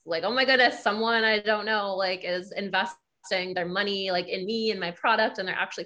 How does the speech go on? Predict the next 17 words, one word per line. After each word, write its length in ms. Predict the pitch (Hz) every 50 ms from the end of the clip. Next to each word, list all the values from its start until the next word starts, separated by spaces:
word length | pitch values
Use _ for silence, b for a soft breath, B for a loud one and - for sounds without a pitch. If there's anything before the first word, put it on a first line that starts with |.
| - -
paying 260 | 233 220 214 214 220 220
for 100 | 214 208
this." 340 | 196 190 190 190 202 196 -
So, 340 | - 175 170 170 170 175 175 b b b b b b _ _ -
um, 180 | 180 180 185
it's 100 | - -
definitely, 680 | - 208 226 - 311 277 240 220 240 240 233 233 233 226
it's 260 | 208 - 196 202 -
an 80 | 214 -
unreal 380 | - 196 214 214 208 208 202
feeling, 600 | 196 - - 185 180 175 175 165 160 160 170 170
and 100 | 170 180
it's 140 | 185 185 -
a 40 | 190
little 180 | 185 190 214
scary, 640 | 214 - - - 175 180 185 170 165 165 156 160 170 156
but 360 | 165 170 160 165 165 156 -